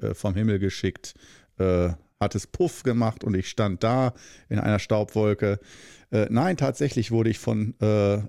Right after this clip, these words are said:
echten biologischen Eltern gezeugt. Man glaubt es kaum. Und, ähm,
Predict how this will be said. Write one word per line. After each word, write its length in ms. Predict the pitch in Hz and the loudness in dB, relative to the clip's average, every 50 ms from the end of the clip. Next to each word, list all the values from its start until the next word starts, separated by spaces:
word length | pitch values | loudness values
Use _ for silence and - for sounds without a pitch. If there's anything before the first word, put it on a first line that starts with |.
| - - | -6 -4
echten 360 | 123 127 - - - 123 117 | -4 -4 -4 -4 -4 -2 0
biologischen 500 | 107 110 107 107 113 104 107 - - 117 | 2 2 2 2 2 0 0 -4 -4 -4
Eltern 260 | 113 104 - 104 98 | -4 -2 -2 0 -2
gezeugt. 640 | 90 85 - - 104 101 175 254 - - - - - _ _ _ _ | -2 -4 -2 -2 0 0 0 -2 -4 -10 -16 -20 -20 _ _ _ _
Man 180 | - 101 101 98 | -2 -2 0 2
glaubt 260 | 98 107 151 - - | 0 0 -2 -4 -8
es 120 | - - - | -12 -12 -6
kaum. 340 | - 92 92 101 151 233 - _ - - - - - - - - - - _ _ _ _ | -4 -2 -2 -2 -2 -4 -8 _ -18 -20 -20 -20 -20 -20 -20 -20 -20 -20 _ _ _ _
Und, 400 | - 123 139 147 131 - - - | -2 0 0 0 -2 -6 -8 -4
ähm, 640 | - 120 117 120 117 117 120 120 117 120 120 117 117 | 0 2 2 4 4 4 4 4 4 4 2 0 -2